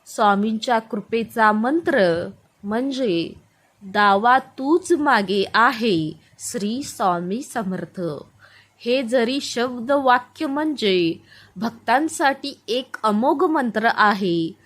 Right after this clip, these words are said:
संकटात असताना किंवा जीवनात कोणतीही अडचण आल्यास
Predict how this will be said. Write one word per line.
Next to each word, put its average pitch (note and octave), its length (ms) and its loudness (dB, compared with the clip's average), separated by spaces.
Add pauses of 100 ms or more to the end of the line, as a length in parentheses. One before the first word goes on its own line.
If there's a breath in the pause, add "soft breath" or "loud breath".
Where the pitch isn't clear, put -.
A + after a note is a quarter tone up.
(180 soft breath)
संकटात C4+ 800 -2
असताना C#4 560 0
किंवा G#3 500 -2
जीवनात G#3 480 0 (220)
कोणतीही C4 720 -4
अडचण A3+ 480 -2 (160)
आल्यास A#3+ 640 2